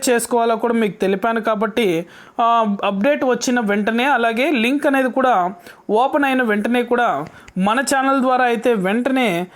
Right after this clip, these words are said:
ప్రతి ఒక్కరికి కూడా తెలియజేస్తాను. మన ఛానల్ యొక్క ముఖ్య ఉద్దేశం కూడా, ఆ, ఈ ప-, రైతులకు సంబంధించినటువంటి ఎటువంటి చిన్న, ఒక చిన్న పథకాల నుంచి పెద్ద పథకాల వరకు ఏపీ రాష్ట్ర వ్యాప్తంగా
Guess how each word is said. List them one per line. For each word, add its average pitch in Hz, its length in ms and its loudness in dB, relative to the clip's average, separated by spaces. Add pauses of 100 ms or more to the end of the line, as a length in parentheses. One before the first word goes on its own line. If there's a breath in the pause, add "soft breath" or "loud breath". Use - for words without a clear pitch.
(200 loud breath)
ప్రతి 240 220 -2
ఒక్కరికి 269 520 0
కూడా 240 200 2
తెలియజేస్తాను. 208 840 0 (160)
మన 240 220 0
ఛానల్ 269 420 0
యొక్క 269 180 0
ముఖ్య 226 320 -2
ఉద్దేశం 233 480 0
కూడా, 208 460 0 (440 loud breath)
ఆ, 220 220 4
ఈ 214 200 2
ప-, 214 140 0
రైతులకు 226 920 0 (240 loud breath)
సంబంధించినటువంటి 247 960 0
ఎటువంటి 233 800 0 (440 loud breath)
చిన్న, 262 380 0 (360 loud breath)
ఒక 220 180 -2
చిన్న 233 420 0
పథకాల 233 600 -2
నుంచి 240 300 -2
పెద్ద 196 280 -2
పథకాల 214 500 -2
వరకు 214 440 -2 (340 loud breath)
ఏపీ 226 340 0
రాష్ట్ర 208 380 -2
వ్యాప్తంగా 240 760 0